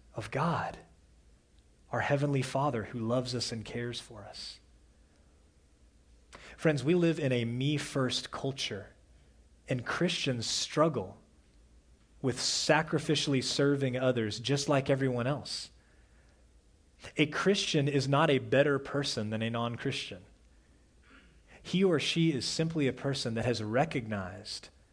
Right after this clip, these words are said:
that they have sinned against God and others and therefore are in need of a Savior, and that Jesus of Nazareth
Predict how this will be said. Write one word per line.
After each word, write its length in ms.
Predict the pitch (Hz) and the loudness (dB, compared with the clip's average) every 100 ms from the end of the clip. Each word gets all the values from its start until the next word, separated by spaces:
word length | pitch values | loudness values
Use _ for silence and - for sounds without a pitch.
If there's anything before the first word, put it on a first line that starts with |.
| _ _ _ _ _ - | _ _ _ _ _ -8
that 140 | 131 123 | -4 0
they 140 | 151 | 2
have 160 | 143 - | 2 0
sinned 420 | - - 165 170 | -2 2 2 2
against 400 | 147 139 135 - | 4 2 0 2
God 300 | 131 139 143 | 4 4 4
and 100 | 120 | 2
others 420 | 127 123 101 95 - | 2 2 0 -4 -2
and 160 | 131 | -2
therefore 580 | 113 143 160 - 110 104 - | 2 2 2 -2 -2 0 2
are 140 | 127 | 2
in 180 | 120 120 | 2 0
need 260 | 127 143 143 | 2 2 2
of 180 | 127 107 | -2 -2
a 40 | |
Savior, 680 | - - 151 156 101 85 - - - _ _ _ _ _ - | -2 2 2 2 -2 -12 -16 -20 -20 _ _ _ _ _ -2
and 140 | 147 | 0
that 160 | 131 127 | 2 0
Jesus 580 | 107 123 185 170 170 147 | -2 2 2 4 2 0
of 100 | 120 | 0
Nazareth 640 | 127 147 131 113 107 - | 2 2 2 0 0 -2